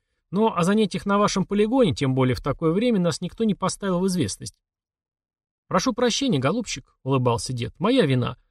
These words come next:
Внучку любимому одну технику показывал. Не потревожил ли я своими необдуманными действиями семью?"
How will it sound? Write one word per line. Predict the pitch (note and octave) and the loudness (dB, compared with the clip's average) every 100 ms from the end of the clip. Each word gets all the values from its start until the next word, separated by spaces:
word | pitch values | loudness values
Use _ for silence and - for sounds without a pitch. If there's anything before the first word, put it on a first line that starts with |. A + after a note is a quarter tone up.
| _ _ | _ _
Внучку | C#3+ A#3 - - | -2 -2 -2 0
любимому | C4 G#3+ A#3 A3 G3+ | 0 2 2 4 2
одну | F#3 F#3+ | 2 0
технику | - C4 C#3+ B2 | -2 -6 -6 -6
показывал. | A#2 C3 A#2+ A2 A#2 - | -2 -2 0 -2 -4 -4
Не | D#3+ F3 | -2 -2
потревожил | G3+ A#3 C4 B3+ G#3 | -2 0 2 2 2
ли | F#3+ | 2
я | E3+ | 0
своими | - D#3+ | 0 0
необдуманными | D3+ D3 D3 D#3 C#3+ C3 B2 | 2 2 2 2 4 4 2
действиями | A#2 A#2+ - A#2 | 2 0 -2 -4
семью?" | A2+ B2 A#2 G3+ | -2 -2 -2 -2